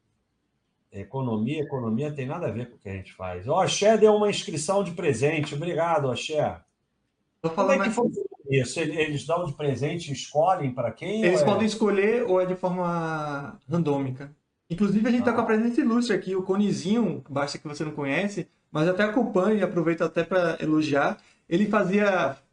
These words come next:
Speaker 2: é, porque ele parou, mas ele fazia live aqui na Twitch, inclusive ele é verificado e tudo mais. E ele colocava lá na página dele o banner da Basta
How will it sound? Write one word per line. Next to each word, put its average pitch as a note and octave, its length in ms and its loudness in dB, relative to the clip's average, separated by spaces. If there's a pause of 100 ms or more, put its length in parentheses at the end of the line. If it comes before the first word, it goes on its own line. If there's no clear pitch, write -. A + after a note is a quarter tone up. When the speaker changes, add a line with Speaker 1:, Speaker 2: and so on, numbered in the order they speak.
Speaker 2:
é, D#3 120 2
porque D#3 220 -4
ele F3 100 -2
parou, E3 320 2
mas F3 140 2
ele E3+ 100 0
fazia E3+ 380 0
live D#3 360 0
aqui D3 160 -4
na D3+ 100 -2
Twitch, D#3 460 -4
inclusive C#3 460 -6
ele C3+ 100 -2
é C3+ 160 -2
verificado C3 680 -8
e - 80 -12
tudo C#3+ 220 -10
mais. D#3 320 -6 (420)
E D#3+ 100 4
ele G#3 340 2
colocava G3 560 2
lá F#3 240 2
na F#3 560 0
página F3 440 0
dele E3+ 560 0 (280)
o E3+ 240 4
banner E3 320 2
da F3+ 160 2
Basta D#3 560 0